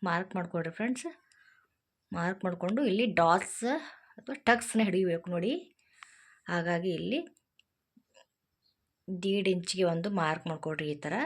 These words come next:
ಮತ್ತು ಮೇಲ್ಗಡೆ ಇಂದ ಮೂರು ಇಂಚ್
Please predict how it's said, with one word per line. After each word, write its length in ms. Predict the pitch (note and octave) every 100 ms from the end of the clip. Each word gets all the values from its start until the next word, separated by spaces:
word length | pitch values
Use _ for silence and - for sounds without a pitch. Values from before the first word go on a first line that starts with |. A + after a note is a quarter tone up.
| D#4+ - - F3+
ಮತ್ತು 260 | D#3 - D4+ - - _ _ _ _ _ _ _ _ _ _ _ _ _ _ _ -
ಮೇಲ್ಗಡೆ 520 | F#3 F3+ F3 F3 A#3 E4 - - F3+
ಇಂದ 180 | F3+ C4 - G3+
ಮೂರು 220 | G3 G#3+ G3
ಇಂಚ್ 200 | F3 F3+